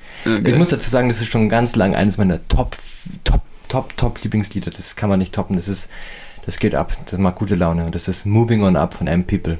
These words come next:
Speaker 1: Naja, ich, ich wusste, dass Moving On Up jetzt kommt tatsächlich.
Speaker 2: Ja.
Speaker 1: Oder Cameo dachte, ja.
Speaker 2: Ja, das, der hat ja den Mund mehr aufspannen,
Speaker 1: Ja.
Speaker 2: ne? Und nicht rausbrechen.
Speaker 1: Ja, stark, stark. Ähm,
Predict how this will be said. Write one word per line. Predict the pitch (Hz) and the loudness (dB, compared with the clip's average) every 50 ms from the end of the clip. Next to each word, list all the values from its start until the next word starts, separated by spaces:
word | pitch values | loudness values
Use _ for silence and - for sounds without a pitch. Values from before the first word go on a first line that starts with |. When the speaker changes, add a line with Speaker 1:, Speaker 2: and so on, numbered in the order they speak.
| - - - - - - - | -6 -12 -14 -14 -14 -6 -2
Speaker 1:
Naja, | 135 143 131 131 127 123 123 127 127 - - | 0 2 2 4 4 4 2 2 0 0 0
ich, | 135 127 - - | -2 -2 -2 -2
ich | - - - 131 | -2 0 2 2
wusste, | 127 127 123 - 131 | 2 2 2 2 0
dass | 123 120 - | 0 2 2
Moving | 135 131 120 123 123 123 | 2 4 4 4 4 4
On | 120 110 | 2 2
Up | - 123 123 - | 0 0 -2 -4
jetzt | - - - | -4 -4 -2
kommt | - 127 - | -4 -2 -2
tatsächlich. | - 127 127 - - 127 - - 127 - - - | -2 -4 -2 0 -2 0 0 0 -2 -2 -4 -4
Speaker 2:
Ja. | 98 92 87 - - - | -4 -4 -4 -4 -6 -4
Speaker 1:
Oder | - 139 135 127 | 0 0 2 2
Cameo | 131 139 127 127 127 127 123 120 | 2 2 2 4 4 4 4 4
dachte, | 120 123 120 - - | 2 0 0 0 0
ja. | - 123 123 123 120 120 120 120 123 120 - - - | 0 2 2 4 4 4 4 2 2 0 0 -2 -2
Speaker 2:
Ja, | - 110 123 | 0 0 2
das, | 127 156 143 120 | 2 2 2 4
der | 139 127 | 4 4
hat | 135 135 | 4 2
ja | 165 151 | 2 2
den | 156 156 160 | 4 4 4
Mund | 165 160 | 6 6
mehr | 156 139 135 | 6 6 6
aufspannen, | 165 220 - - - 120 113 127 139 | 4 4 2 2 2 4 4 6 6
Speaker 1:
Ja. | 139 135 - | 6 6 6
Speaker 2:
ne? | - 160 190 | 6 6 6
Und | 190 147 - | 6 6 6
nicht | 143 143 143 - | 6 6 6 4
rausbrechen. | 135 151 180 175 - 147 147 143 135 - - - 95 92 123 117 - - - - | 4 4 4 2 2 2 4 4 4 4 2 0 2 0 0 0 2 2 2 4
Speaker 1:
Ja, | 139 151 175 190 | 4 4 6 4
stark, | - - - 143 143 135 139 - - - | 4 4 4 4 4 4 4 2 0 0
stark. | - - - - 131 131 131 - - - - - - - - - - - | 0 0 2 2 2 2 2 0 0 0 2 2 2 2 2 0 0 2
Ähm, | 127 127 127 123 127 127 127 | 2 2 4 4 4 2 2